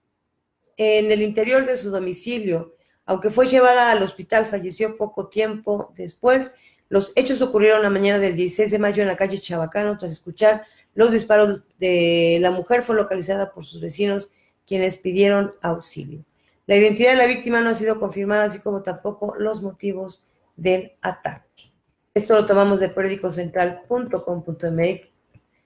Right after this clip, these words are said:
central punto M X, y asesinan a madre e hija en su domicilio en Sabana Grande, en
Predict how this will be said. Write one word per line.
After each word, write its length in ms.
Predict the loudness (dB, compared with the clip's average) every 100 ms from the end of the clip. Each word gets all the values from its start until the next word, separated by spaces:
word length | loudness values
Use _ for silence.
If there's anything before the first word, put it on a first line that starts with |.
| -6
central 520 | 0 2 4 2 2
punto 220 | -4 -2
M 200 | -2 0
X, 380 | -2 -2 -8 -8 -18 _ -2
y 80 | 2
asesinan 380 | 2 2 2 4
a 80 |
madre 280 | 4 4 4
e 20 |
hija 160 | 4 2
en 60 | 0
su 100 | -2
domicilio 720 | -2 -4 -4 -2 -2 -2 -4
en 160 | -6 0
Sabana 380 | 0 2 0
Grande, 560 | 0 2 0 -2 -6 -10 _ _ _ _ _ _ _ _ _ _ 0
en 480 | 2 4 2 -4